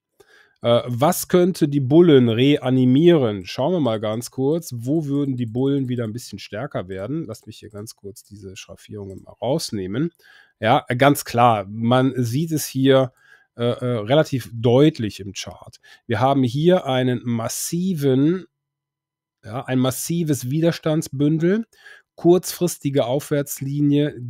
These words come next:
gebrochen, ja, kurzfristige Abwärtslinie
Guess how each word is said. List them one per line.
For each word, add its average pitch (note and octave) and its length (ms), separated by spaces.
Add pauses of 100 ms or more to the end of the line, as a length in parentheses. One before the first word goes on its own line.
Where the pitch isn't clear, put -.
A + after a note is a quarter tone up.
(100)
gebrochen, A#2+ 800 (220)
ja, C3 340 (160)
kurzfristige D#3+ 880
Abwärtslinie C3 1040